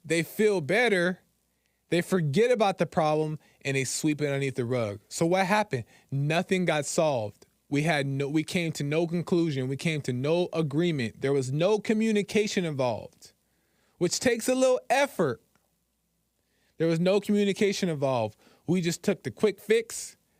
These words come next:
sexed it up, some good sex, and now we think that because we feel good in that moment or after the fact, that the problems are gone. Never happens.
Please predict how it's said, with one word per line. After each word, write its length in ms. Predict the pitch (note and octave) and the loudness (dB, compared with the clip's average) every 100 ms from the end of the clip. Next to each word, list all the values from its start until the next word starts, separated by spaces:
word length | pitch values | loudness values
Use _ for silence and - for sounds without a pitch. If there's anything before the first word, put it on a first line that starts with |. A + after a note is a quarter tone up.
| _ | _
sexed 480 | - - G3+ F#3+ G3+ | -10 0 0 0 0
it 120 | F#3+ | 4
up, 320 | G3 G#3 - _ _ _ _ - | 4 2 0 _ _ _ _ -6
some 240 | - D#3 | -2 0
good 280 | D3 G3+ G#3+ | 2 2 0
sex, 680 | - G#3+ G#3+ - - - - _ _ _ _ _ - | 0 2 2 0 -6 -8 -12 _ _ _ _ _ -4
and 140 | D#3 E3 | -2 2
now 560 | E3 F3+ F3 F3 E3+ | 2 2 2 2 2
we 160 | D#3+ D#3+ | 2 0
think 360 | - F3 E3 | 0 -2 -2
that 420 | E3 D3+ C#3+ C#3 D3+ | 0 2 2 -2 -4
because 260 | D3 D#3+ | -2 -2
we 120 | D3+ | -2
feel 280 | C#3+ F3 E3 | -2 0 0
good 260 | D#3 E3 D#3 | 0 0 2
in 200 | D3+ D3+ | 0 0
that 160 | C#3 | -2
moment 400 | C#3 G3 G3 E3 - | 0 0 2 0 0
or 160 | C#3+ - | -4 0
after 320 | D#3+ E3 E3 | -2 0 -2
the 100 | C#3 | -2
fact, 560 | B2 F#3+ G3 E3+ - - _ _ _ | -2 0 0 -2 -6 -20 _ _ _
that 140 | D3 C#3 | -6 -4
the 60 | |
problems 440 | C3 F3 D3+ D3 B2+ | -2 0 0 -2 -4
are 60 | |
gone. 420 | B2+ B2 A#2 G2+ G2+ _ _ _ _ _ _ _ _ _ _ _ _ _ _ _ _ _ _ _ _ _ _ _ _ _ | -2 -2 -4 -8 -18 _ _ _ _ _ _ _ _ _ _ _ _ _ _ _ _ _ _ _ _ _ _ _ _ _
Never 260 | A#2 B2+ B2 | -4 -2 0
happens. 560 | A#2+ G#2+ - G#2 - | 0 -2 -6 -16 -18